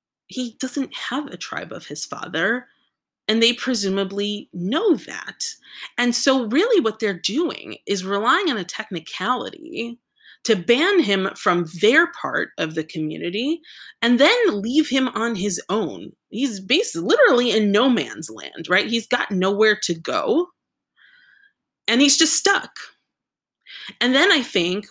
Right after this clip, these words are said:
what we can ask, what a lot of, how, well, I should say first, how a lot of people interpret this part of the Midrash is that it's a condemnation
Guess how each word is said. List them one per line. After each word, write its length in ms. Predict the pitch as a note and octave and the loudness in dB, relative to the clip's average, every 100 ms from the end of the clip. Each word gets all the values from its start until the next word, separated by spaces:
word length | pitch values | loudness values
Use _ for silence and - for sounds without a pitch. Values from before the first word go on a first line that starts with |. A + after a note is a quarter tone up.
| - | -18
what 220 | - F#3 G3 | -4 -2 0
we 120 | G3+ | -4
can 220 | G3 F3+ | -4 -2
ask, 320 | E3+ E3+ - | 0 -2 0
what 140 | G#3+ A3+ | 2 4
a 40 | |
lot 160 | B3+ F#4 | 4 4
of, 80 | |
how, 160 | - C4 | 2 2
well, 220 | G3 - | 0 0
I 60 | G3+ | -2
should 180 | G#3 G#3 | -4 -4
say 160 | F3 - | -6 -4
first, 220 | - - | -6 -2
how 180 | C#4 C#4+ | 0 4
a 20 | |
lot 160 | D#4 | 4
of 80 | B4+ | 4
people 220 | F#4+ C4 | 2 0
interpret 580 | G#3+ F#3+ G3+ G3 - - - | -2 -2 -2 -4 -6 -10 -14
this 320 | F3 F3 D#3+ | -4 -2 -2
part 220 | - E3 | -2 -2
of 60 | D#3+ | -2
the 100 | D#3 | -4
Midrash 560 | D3 D3 D3 B3+ G#4+ - - - - | -6 -8 -2 -2 -2 -8 -10 -14 -2
is 140 | C4 | 0
that 160 | B3+ C4 | 2 2
it's 140 | B3 | 2
a 40 | B3 | -2
condemnation 1040 | - C#4+ D4 C#4+ B3 G3 F3 F3 - E4+ | -2 0 2 2 0 0 -2 -2 -2 -2